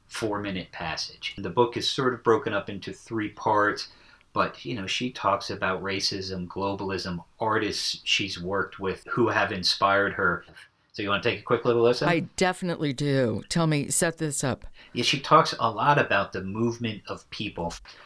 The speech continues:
Speaker 1: and this is her talking a little bit about globalism.
Speaker 2: So this is The Source of Self-Regard, and it's essays by Toni Morrison, and it's read by Bonnie Turpin,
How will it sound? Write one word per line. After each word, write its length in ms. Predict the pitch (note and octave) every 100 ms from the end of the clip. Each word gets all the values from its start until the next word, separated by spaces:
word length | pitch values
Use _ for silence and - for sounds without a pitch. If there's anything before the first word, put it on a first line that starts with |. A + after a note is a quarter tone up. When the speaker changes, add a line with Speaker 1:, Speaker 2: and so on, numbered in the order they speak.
| -
Speaker 1:
and 220 | G#2 F#2+
this 180 | A2 -
is 80 | -
her 160 | A#2 G#2
talking 420 | - F#2 G2+ F2+
a 60 |
little 240 | F2+ G2 G2+
bit 240 | F#2+ F#2
about 400 | - F#2 E2+ E2+
globalism. 600 | - E2 E2 D#2+ C#2+ - - - - -
Speaker 2:
So 340 | - - D#3
this 420 | B2 C#3 A#3 F3 D#3
is 280 | D#3+ D3 -
The 220 | B2 C3+
Source 460 | - - D#3 D3+ -
of 100 | B2+
Self-Regard, 1000 | - D#3 D3 D#3+ C3 C3+ A#2 A#2 G#2+ -
and 320 | D3 C3+ C3 B2
it's 380 | - B2+ - -
essays 500 | F3+ - B2+ A#2 B2+
by 160 | - A#2+
Toni 400 | - - E3 F3
Morrison, 800 | D3 C3+ C3 - C#3 B2+ B2 B2+ - - -
and 180 | C#3 C3+
it's 200 | B2+ B2
read 400 | C#3 C#3+ B2 -
by 240 | B2 A#2
Bonnie 400 | A2+ A2 A#2 A2+
Turpin, 560 | - - - - -